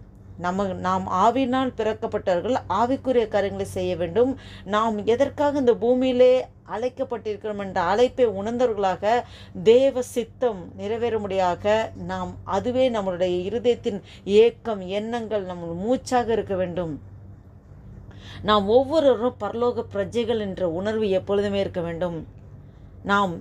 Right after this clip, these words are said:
அனுப்பப்பட்டவர்கள், நாம் பரலோகத்திலிருந்து அனுப்பப்பட்டவர்கள். பிதாவோட செல்ல பிள்ளையா நாம், அ, ஒரு, அ, தீபம் போல அவர், ம், அ, கரத்திலே நாம் இருந்தோம்.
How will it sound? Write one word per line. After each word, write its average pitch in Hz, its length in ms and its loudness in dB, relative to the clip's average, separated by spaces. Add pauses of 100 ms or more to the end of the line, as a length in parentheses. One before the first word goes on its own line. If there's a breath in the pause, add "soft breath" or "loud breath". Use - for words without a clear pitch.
அனுப்பப்பட்டவர்கள், 185 1080 0 (340)
நாம் 165 420 -6 (120)
பரலோகத்திலிருந்து 214 880 0 (160)
அனுப்பப்பட்டவர்கள். 185 960 0 (520 loud breath)
பிதாவோட 247 720 2
செல்ல 262 420 0
பிள்ளையா 220 560 0
நாம், 190 540 -6 (300)
அ, 185 140 -2
ஒரு, 185 440 0 (280 loud breath)
அ, 185 220 2
தீபம் 262 460 0
போல 214 520 4
அவர், 185 300 -2
ம், 185 300 -10
அ, 175 300 -4 (100)
கரத்திலே 202 440 -2
நாம் 170 220 -4
இருந்தோம். 170 480 -2